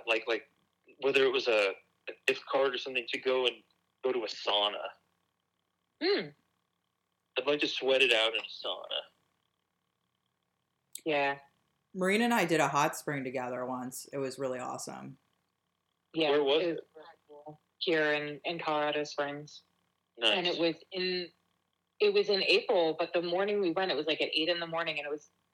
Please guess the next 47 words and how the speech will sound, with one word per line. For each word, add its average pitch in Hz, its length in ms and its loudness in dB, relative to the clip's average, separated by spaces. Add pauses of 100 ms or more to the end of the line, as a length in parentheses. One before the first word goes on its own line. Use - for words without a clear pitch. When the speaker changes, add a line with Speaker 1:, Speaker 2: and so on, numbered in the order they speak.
(240)
Speaker 2:
like, 165 200 -2 (420)
what 185 160 2
was 180 160 2
it, 170 120 0
Beth, 156 200 0
like, 147 120 -2
ten 156 220 -2
degrees 147 320 0
out 139 160 0
or 147 80 0
something. - 360 -4
It 165 60 -2
Speaker 3:
Yeah, 170 100 6
Speaker 2:
was 143 40 6
Speaker 3:
it - 40 4
was - 60 0
Speaker 2:
something 147 200 -2
Speaker 3:
really 139 100 2
Speaker 2:
stupid. 120 340 -2
Speaker 3:
cold. - 20 -20 (600)
Speaker 2:
And 208 140 2
it 226 160 2
was 262 240 2
awesome. 165 640 -2 (320)
It's - 340 2
'cause 202 200 0
the 208 140 4
tubs 190 440 0
are 190 100 4
outside, 156 760 0
and 185 120 2
I 180 100 4
was 180 120 2
like, 170 200 2
"This 208 200 -2
is, 170 100 -12
like, 165 220 0
ruined. 170 480 2
Like, 175 140 0
this 233 120 -6
is - 40 -18
gonna 180 160 -2
be 160 80 0
horrible." 156 400 2
It - 160 2
was, 240 160 -2
like, 285 180 2